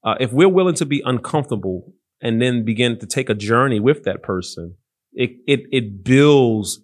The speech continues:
empathy, because it can happen for a moment and you're gone. Um, but if you have to continue to go back to that space or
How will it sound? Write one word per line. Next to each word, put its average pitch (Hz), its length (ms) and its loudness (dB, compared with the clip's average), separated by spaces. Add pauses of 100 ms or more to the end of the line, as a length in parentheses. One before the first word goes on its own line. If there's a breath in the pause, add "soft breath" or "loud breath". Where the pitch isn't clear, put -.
(160)
empathy, - 540 -10 (180)
because 139 300 0
it 170 100 -4
can 208 120 0
happen 165 280 -2
for 110 240 0
a 90 40 -4
moment 95 420 -2
and 107 160 -4
you're 92 80 -4
gone. 87 400 -6 (680)
Um, 95 380 -8
but 107 100 0
if 110 140 -2
you 143 160 -2
have 131 180 -6
to - 60 -12
continue 113 460 -6
to 101 80 -6
go 95 120 -2
back 98 440 -2
to 113 100 -8
that 95 140 -4
space - 480 -4
or 92 140 -6